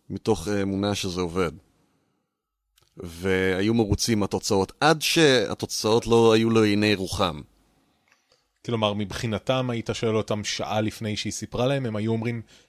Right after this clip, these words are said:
Speaker 2: "הבן שלנו מסוגל לתקשר ולהביע את עצמו דרך זה."
Speaker 1: והוא אוהב אותנו וזה נהדר. ס-, אז מבחינתי,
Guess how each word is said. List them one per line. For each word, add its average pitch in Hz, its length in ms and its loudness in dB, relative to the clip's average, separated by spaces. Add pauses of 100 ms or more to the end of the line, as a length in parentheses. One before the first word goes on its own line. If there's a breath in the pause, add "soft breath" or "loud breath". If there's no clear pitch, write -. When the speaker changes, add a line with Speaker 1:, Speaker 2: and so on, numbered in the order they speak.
Speaker 2:
"הבן 117 360 0
שלנו 120 340 -2
מסוגל 110 380 -2
לתקשר 110 580 0
ולהביע 98 500 2
את - 120 -6
עצמו 87 240 -6
דרך 82 260 -6
זה." 82 120 -10
Speaker 1:
והוא 98 420 0
אוהב 101 160 4
אותנו 104 320 0
וזה 87 160 -4
נהדר. 80 360 -4 (1040 soft breath)
ס-, - 280 -8
אז 85 140 -10
מבחינתי, 113 720 2